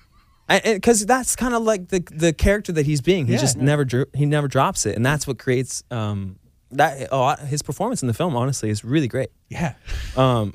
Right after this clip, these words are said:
Speaker 1: but we actually <laughs> shot this, we shot this scene that got cut out of the film because it wasn't accurate to what happened in the,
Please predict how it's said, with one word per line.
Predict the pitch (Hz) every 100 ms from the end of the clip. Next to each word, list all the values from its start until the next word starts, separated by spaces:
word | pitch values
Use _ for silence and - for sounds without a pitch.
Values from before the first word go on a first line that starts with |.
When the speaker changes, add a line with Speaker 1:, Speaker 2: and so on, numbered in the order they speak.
| -
Speaker 1:
but | 139 135
we | 185
actually | 240 220 175
<laughs> | -
shot | - -
this, | 214 190 - - - _ _ _
we | 196
shot | - 233 240
this | 240
scene | - 139 135 175 220 - -
that | 135 139
got | 139 -
cut | 170 170
out | 170
of |
the | 135
film | - 135 147
because | 135 127
it | 98
wasn't | 117 127 123 120
accurate | 120 127 123 -
to | 120
what | 113
happened | 123 113 117 117
in | 110 104
the, | 104 98